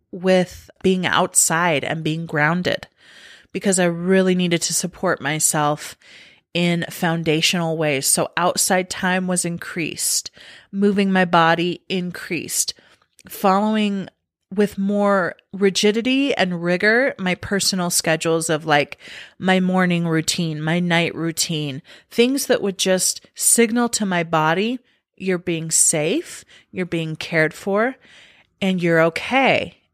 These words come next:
and you're grounded and supported," and not wasting any time on things that weren't in support of me.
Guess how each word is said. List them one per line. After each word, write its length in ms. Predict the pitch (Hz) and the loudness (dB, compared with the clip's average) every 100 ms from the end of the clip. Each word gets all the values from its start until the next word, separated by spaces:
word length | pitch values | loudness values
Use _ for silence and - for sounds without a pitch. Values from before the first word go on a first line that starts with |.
| - | -6
and 180 | 175 180 | -4 -2
you're 140 | 170 | -4
grounded 580 | - 175 160 165 185 202 196 | -4 -2 -2 -2 -2 -4 -6
and 100 | 180 | -4
supported," 720 | 190 - - 220 190 - - _ _ _ _ _ | -4 -4 -2 -2 0 -4 -10 _ _ _ _ _
and 180 | 185 175 | -2 0
not 300 | 185 185 - | 2 2 2
wasting 540 | 196 196 190 202 180 - | 2 2 2 -2 -4 -4
any 500 | 165 170 180 185 185 - - - - _ - | -2 0 0 0 -2 -6 -20 -20 -20 _ -8
time 680 | - 196 190 185 165 160 - | -4 0 2 2 2 -2 -4
on 220 | 175 175 | -2 0
things 440 | 170 - 180 175 - | -2 0 0 0 0
that 200 | - - | -4 -4
weren't 420 | 175 180 165 - _ | -2 0 0 -6 _
in 220 | 190 175 | -4 0
support 560 | - 175 - - 170 - | 0 -2 -6 -6 -6 -4
of 180 | 156 165 | -8 -6
me. 440 | 170 147 - | -6 -6 -8